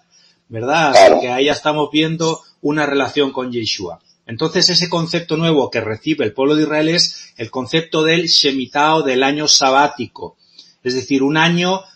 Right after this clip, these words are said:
Speaker 1: donde la tierra va a tener que parar, reposar, descansar y no va a poder ser sembrada, no se va a poder trabajar esa tierra, ¿no?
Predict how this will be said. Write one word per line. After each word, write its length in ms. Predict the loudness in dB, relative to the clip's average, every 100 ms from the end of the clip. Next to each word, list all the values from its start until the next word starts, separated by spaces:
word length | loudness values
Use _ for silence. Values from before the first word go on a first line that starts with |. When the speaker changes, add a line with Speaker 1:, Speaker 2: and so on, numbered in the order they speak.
| _
Speaker 1:
donde 380 | 0 0 2 2
la 260 | 2 -2 0
tierra 320 | 0 2 2
va 100 | 2
a 80 | 0
tener 400 | -2 -2 -2 -4
que 400 | -2 -2 -2 -8 -12 -12 -12 -4
parar, 640 | 0 2 2 4 2 0 -10
reposar, 800 | -8 -8 -4 -2 0 2 0 0
descansar 720 | -4 -4 -4 -4 0 0 -2 -12 -16
y 120 | -6 0
no 200 | 0 2
va 280 | 2 4
a 100 | 2
poder 320 | 0 -2 0 2
ser 260 | 2 2
sembrada, 720 | 0 0 -4 -2 2 2 0
no 140 | -4 -6
se 100 | -6
va 100 | -6
a 80 | -6
poder 380 | -6 -4 -8 -12 _ _ _
trabajar 420 | 0 0 0 -2
esa 280 | -2 -2 -2
tierra, 400 | -2 -4 -6 -12
¿no? 280 | -10 -10